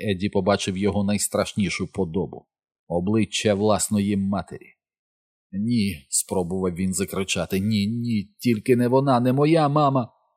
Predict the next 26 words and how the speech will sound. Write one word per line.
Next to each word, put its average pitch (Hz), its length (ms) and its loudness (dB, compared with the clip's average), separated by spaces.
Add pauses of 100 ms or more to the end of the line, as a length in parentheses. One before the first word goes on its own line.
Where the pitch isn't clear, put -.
(800)
Та - 120 -16
ніхто 196 320 -2
не 196 100 2
озирнувся, 139 840 4 (120)
ніхто 110 480 4
його 113 200 6
не 110 120 2
почув. 80 500 -4 (480)
І 110 100 -4
в 92 40 -4
останні 107 440 2
миті 107 320 2
згасаючого 92 760 -2
сну 139 380 -2
в 117 80 -2
ньому 113 340 0
заворушилися 92 1000 0
крижані 101 640 0
хробаки 104 600 -2
жаху. 98 560 -4 (460)
Він 98 160 0
зрозумів, 110 600 2
чому 104 320 2
його 98 220 2
не 104 120 0
почули. 82 520 -4